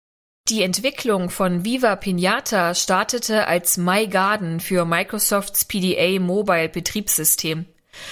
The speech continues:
Später wurde das Spiel für P C und Xbox dreihundertsechzig umgesetzt, während das Konzept mit den Pinata-Tieren von Concept Artist Ryan Stevenson stammt.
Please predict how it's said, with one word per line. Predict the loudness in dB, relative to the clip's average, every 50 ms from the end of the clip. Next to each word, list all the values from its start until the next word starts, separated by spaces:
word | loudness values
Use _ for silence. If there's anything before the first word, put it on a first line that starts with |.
| -16 -8 -4
Später | -4 -2 0 0 0 2 2 2 2 4 4
wurde | 2 2 2 0
das | 0 0 0 0
Spiel | -2 -2 -4 -2 0 0 0 0
für | 0 0 0 -2 -2
P | -2 -4 -2 0
C | 0 0 0 0 0 0 0
und | 0 -2 -2 -4
Xbox | -4 -2 -2 -2 0 -2 -2 0 -2
dreihundertsechzig | 0 2 0 0 2 0 0 -2 -2 -4 -4 -2 -2 -2 -2
umgesetzt, | -2 0 0 0 2 2 2 0 2 0 -2 -2 -2 -4 -2
während | 0 0 0 0 0 -2
das | -2 -4 -4
Konzept | -4 -4 -2 -2 0 0 0 -2 -2 -4 -4 -2
mit | -2 -2 0
den | 0 -2 -2 -2
Pinata-Tieren | -4 -2 0 0 0 0 0 -2 -2 -4 -4 -2 -2 -2 -2 -2 0 0 0 -2 -2 -4
von | -2 0 0 0 0 -2 -6
Concept | -4 -4 -2 -2 0 -2 -2 -2 -2 -2
Artist | 0 0 0 0 -2 -4 -4 -4 0 2
Ryan | 2 2 2 0 -2
Stevenson | -4 -4 -2 -4 -2 -2 -2 -2 -2 -2 0
stammt. | 0 0 0 0 0 -2 -4 -8